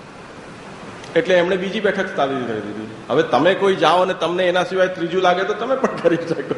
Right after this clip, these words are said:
ત્રીજી, ત્રીજી બેઠક. કે મને એમ લાગે છે કે આનાથી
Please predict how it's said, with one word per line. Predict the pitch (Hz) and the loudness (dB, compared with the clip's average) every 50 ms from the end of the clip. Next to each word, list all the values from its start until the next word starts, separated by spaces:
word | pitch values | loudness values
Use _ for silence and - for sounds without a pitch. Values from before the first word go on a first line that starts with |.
| 156 - - | -6 -8 -10
ત્રીજી, | - 156 160 143 - - - - - - - 247 - - - - - | -10 -10 -8 -8 -10 -10 -8 -8 -6 -4 -4 -4 -2 -2 -4 -2 0
ત્રીજી | - 165 220 202 151 180 202 202 | 2 2 2 2 2 2 2 4
બેઠક. | 151 151 147 143 147 143 143 | 4 4 4 4 2 0 0
કે | 147 151 | 0 0
મને | 135 131 135 156 180 | 0 0 0 0 0
એમ | 190 196 190 180 | 0 0 0 2
લાગે | 175 170 170 165 170 | 2 2 2 2 0
છે | 170 175 180 | -2 -4 -2
કે | 170 | -2
આનાથી | 143 143 151 165 165 - 175 214 | -2 -2 -2 -4 -4 -4 -6 -6